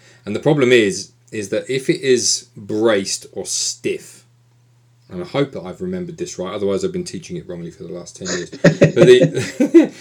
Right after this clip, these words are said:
Speaker 1: <laughs> uh, as you, as you close that joint, it also allows it to rotate. So if you are putting some movement in that hip joint as you're going round the turn in a snowplow turn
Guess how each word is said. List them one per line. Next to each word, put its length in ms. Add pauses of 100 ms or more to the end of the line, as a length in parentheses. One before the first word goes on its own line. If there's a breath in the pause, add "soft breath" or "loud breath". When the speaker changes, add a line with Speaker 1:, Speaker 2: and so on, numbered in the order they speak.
Speaker 1:
<laughs> 140
uh, 200
as 300
you, 380 (120)
as 140
you 120
close 760
that 260
joint, 460 (560)
it 240
also 580
allows 380
it 180
to 120
rotate. 680 (1120 loud breath)
So 360
if 340
you 440
are 320
putting 400
some 580 (840)
movement 800
in 220
that 220
hip 300
joint 380 (100)
as 280
you're 120
going 320
round 300
the 80
turn 560 (400)
in 160
a 60
snowplow 560
turn 300